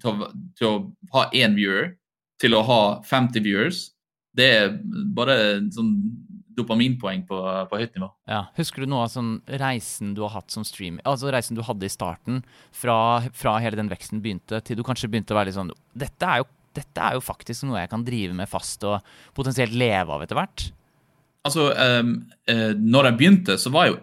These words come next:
Speaker 1: egentlig, jeg skulle jo egentlig gå på skole. Eh, så jeg, ha-, jeg hadde jo egentlig ikke noe business <laughs> å streame. Det var egentlig ikke noe økonomi til å bare sånn, "Jeg skal, jeg har s-, l-, har litt penger,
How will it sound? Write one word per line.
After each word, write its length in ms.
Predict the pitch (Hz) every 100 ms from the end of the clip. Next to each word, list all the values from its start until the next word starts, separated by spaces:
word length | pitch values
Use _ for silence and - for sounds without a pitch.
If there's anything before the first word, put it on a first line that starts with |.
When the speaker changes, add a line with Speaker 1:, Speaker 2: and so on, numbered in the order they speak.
| 151 151
Speaker 1:
egentlig, 380 | 113 - - -
jeg 160 | -
skulle 240 | - 202 139
jo 60 |
egentlig 180 | 180 135
gå 80 | 131
på 80 | 123
skole. 300 | 139 104 - _ _ _ _ _ _ -
Eh, 540 | 107 107 104 101 101 107 - -
så 180 | - 113
jeg, 60 | 131
ha-, 80 | 76
jeg 80 |
hadde 140 | 127 170
jo 60 | 156
egentlig 160 | 156
ikke 80 | 131
noe 80 | 104
business 440 | 135 139 131 - - - 175
<laughs> 260 | 71 131
å 40 | 131
streame. 380 | - 143 107 95
Det 80 | 110
var 80 | 127
egentlig 260 | 143 - -
ikke 120 | 131
noe 140 | 107
økonomi 400 | 113 120 117 127 123
til 200 | 120 101
å 60 | 98
bare 180 | 101
sånn, 160 | 101 85
"Jeg 220 | 147 -
skal, 320 | - 220 196 185
jeg 160 | -
har 220 | 226 196 139
s-, 200 | 135 131 135
l-, 360 | 113 135 - - - - -
har 160 | 147 139
litt 140 | 123
penger, 320 | 123 120 165